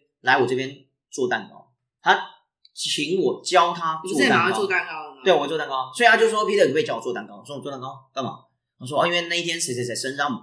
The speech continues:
Speaker 1: 哦，他搬到我们这边嘛。”然后他就说他想要做蛋糕给他，我说：“哦，这么用心哦。”我说：“那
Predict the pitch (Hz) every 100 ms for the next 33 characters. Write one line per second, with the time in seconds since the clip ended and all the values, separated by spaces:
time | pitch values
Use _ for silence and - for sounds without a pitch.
0 | - 151 - 139 - 160 120 104 127 123
1 | 113 98 - _ _ _ _ - 131 160
2 | 151 151 165 127 110 131 123 120 117 -
3 | - - 98 - 117 131 139 - _ _
4 | - 131 123 120 117 95 _ 113 117 120
5 | 95 143 131